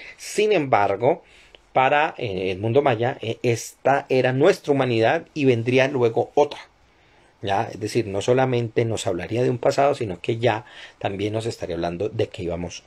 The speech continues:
a ser reemplazados. Bueno, hasta aquí cómo va todo. No sé por qué he venido hablando así a toda velocidad.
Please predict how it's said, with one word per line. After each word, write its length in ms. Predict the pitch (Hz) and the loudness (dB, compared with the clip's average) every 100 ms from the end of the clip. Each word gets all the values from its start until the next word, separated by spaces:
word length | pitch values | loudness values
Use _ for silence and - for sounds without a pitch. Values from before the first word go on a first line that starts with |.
| _ | _
a 140 | - | -10
ser 260 | - 117 - - - 110 | -4 -4 -4 -8 -20 -10
reemplazados. 1080 | 95 117 - - - - - - - - - - - - - - | -10 -10 -14 -14 -14 -16 -18 -18 -20 -20 -20 -20 -16 -14 -12 6
Bueno, 300 | 190 185 - | 6 6 4
hasta 320 | 160 160 - 165 | 2 0 0 -2
aquí 240 | - 185 | -2 -12
cómo 340 | - 196 180 | 0 2 4
va 160 | 175 160 | 4 4
todo. 280 | 175 131 95 | 4 2 2
No 120 | 117 | -4
sé 420 | 120 147 139 139 - _ _ _ | 0 2 2 -2 -10 _ _ _
por 160 | 98 - | -10 -2
qué 80 | |
he 40 | 107 | 0
venido 300 | 123 127 127 | 2 4 4
hablando 360 | 127 123 123 | 4 0 2
así 320 | 123 - 123 - | 0 0 -4 -4
a 120 | 110 | -6
toda 200 | - 104 | -2 -2
velocidad. 520 | 110 110 - 117 117 | 0 -2 0 -2 -2